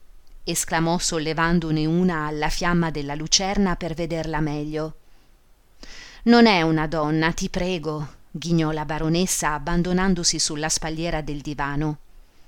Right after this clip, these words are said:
"Ma è la più meravigliosa faccia d'uomo che io abbia mai vista." "Davvero? Chi è?"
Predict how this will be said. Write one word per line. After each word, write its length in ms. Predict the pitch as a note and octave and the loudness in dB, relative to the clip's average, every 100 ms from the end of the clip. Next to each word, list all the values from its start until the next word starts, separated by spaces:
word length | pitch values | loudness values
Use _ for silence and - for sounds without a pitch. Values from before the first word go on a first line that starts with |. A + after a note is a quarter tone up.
| - - - - - - - - | -20 -20 -20 -20 -20 -20 -20 -4
"Ma 240 | G#3+ B3+ C#4 | 4 4 4
è 100 | C4+ | 2
la 140 | C4 | 0
più 140 | B3+ | 2
meravigliosa 720 | B3 A#3 A#3 A#3+ A#3+ D4 G3 E3+ | 4 4 2 0 0 2 4 4
faccia 400 | - F#3+ - F3+ | 4 4 4 2
d'uomo 380 | F3 G#3+ A3 F3+ | 2 4 4 2
che 120 | E3 | 0
io 160 | D#3+ | 0
abbia 280 | F3 E3+ F3 | 0 0 2
mai 180 | E3+ E3 | 2 2
vista." 520 | F#3+ A#3 - C#3+ C#3+ - - - - - - - - | -2 -4 -2 -4 -6 -12 -20 -20 -20 -20 -20 -20 -2
"Davvero? 800 | G3+ G3+ G3 F3 A#3 D3+ C#3+ F3 - - - - - | 2 6 4 4 2 2 -4 -6 -12 -20 -20 -20 -8
Chi 220 | - F4 | 2 4
è?" 260 | F#3+ B2+ | 4 -2